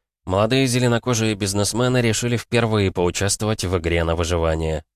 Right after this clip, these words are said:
и для этих целей взяли достаточно большой займ, с самого начала надеясь на то, что все окупится сделанными фрагами. А так как им не приходилось гнать сюда собственные флоты и обслугу, леотцы уже были в ощутимом плюсе.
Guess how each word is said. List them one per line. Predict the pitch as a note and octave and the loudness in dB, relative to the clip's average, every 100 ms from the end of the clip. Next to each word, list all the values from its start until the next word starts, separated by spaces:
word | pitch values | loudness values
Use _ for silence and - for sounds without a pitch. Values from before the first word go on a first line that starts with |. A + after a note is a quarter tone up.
| - | -10
и | D#2+ | -4
для | D#2+ D#2+ | -2 -2
этих | D#2+ - | -2 -6
целей | - F#2+ G2 | -4 -2 0
взяли | F2 F2+ F#2 F2+ | -2 0 0 0
достаточно | E2+ - G2 F#2 - F#2+ | -2 -2 -2 -2 -2 -2
большой | F#2 F2 F#2 F2+ | 0 0 0 -2
займ, | D#2 G2+ F#2+ D#2+ D#2 _ - | 0 0 0 -2 -6 _ -6
с | - | -2
самого | F2+ F2+ E2+ | 0 2 2
начала | E2+ E2 G#2 G#2 G2+ | 0 -2 0 2 2
надеясь | F#2 E2+ F2 E2 | 2 0 -2 -2
на | F2+ E2+ | -2 -2
то, | G#2+ | -2
что | - G2 | -2 -4
все | - G#2+ | -2 0
окупится | F#2 G#2 G#2+ - G#2 | 0 -2 -4 -2 -2
сделанными | F2 F2+ F#2 F2+ F2+ F#2 | 0 0 2 2 0 -2
фрагами. | - F#2 D#2+ D#2 D2+ - _ _ _ _ | 0 0 0 -2 -6 -10 _ _ _ _
А | F#2+ | -4
так | C3+ | -2
как | - C#3 | -2 2
им | D3 C3+ | 4 4
не | |
приходилось | B2+ B2 C3 C3+ B2+ G#2 | 2 0 2 4 2 2
гнать | A#2 A2+ | 2 2
сюда | - G#2 G2 | 0 2 2
собственные | G2+ F2 - F2+ F2 | 2 0 0 0 0
флоты | F2 F#2+ F2+ | 0 0 2
и | |
обслугу, | D2+ - G2+ A2+ A#2+ - _ _ - | 0 0 0 2 0 -2 _ _ -4
леотцы | G2 D3+ - C#3 | 2 2 2 -2
уже | - G#2+ A2 | 0 0 0
были | G2+ B2 B2+ | 0 0 2
в | |
ощутимом | A#2+ - G#2 F#2+ F#2 G2 | 0 0 -2 0 0 0
плюсе. | F#2+ E2+ - - | -2 -2 -2 -4